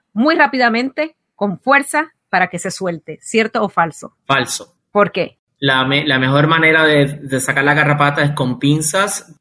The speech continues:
Speaker 2: lo más pegadito al cuerpo posible, que tengan la, la cabeza de la garrapata y, y jalarla perpendicular al, al cuerpo del animal,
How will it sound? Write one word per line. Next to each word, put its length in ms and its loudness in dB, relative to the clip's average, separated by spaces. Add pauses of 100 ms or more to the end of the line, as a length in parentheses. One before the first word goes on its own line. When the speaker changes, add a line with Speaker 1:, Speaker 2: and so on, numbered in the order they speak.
Speaker 2:
lo 220 -2
más 220 0
pegadito 460 2
al 120 -2
cuerpo 320 -2
posible, 440 -2
que 120 -2
tengan 320 -2
la, 180 2
la 160 -2
cabeza 440 0
de 40 0
la 80 2
garrapata 640 -2
y, 140 2 (260)
y 340 -2
jalarla 560 0
perpendicular 840 -2
al, 300 0
al 140 -4
cuerpo 340 -2
del 180 0
animal, 460 0